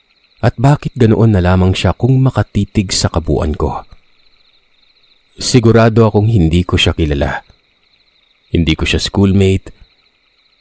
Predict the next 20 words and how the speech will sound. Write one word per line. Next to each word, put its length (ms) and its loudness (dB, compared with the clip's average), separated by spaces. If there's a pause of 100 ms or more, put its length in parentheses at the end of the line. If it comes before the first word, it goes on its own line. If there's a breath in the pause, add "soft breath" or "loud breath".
(100)
Hindi 160 -2
ko 80 -4
siya 400 0
kilala 480 -2
o 160 -2
kung 160 -2
anuman, 400 -2 (320)
kahit 240 -4
kapitbahay. 720 -6 (3500)
Palingalinga 640 4
ako 80 0
sa 80 -2
bintana. 640 -4 (1200)
Napakalayo 640 0
pa 160 -2
rin 80 2
ang 160 0
daan 240 -2
ko 80 -2
nun. 200 -4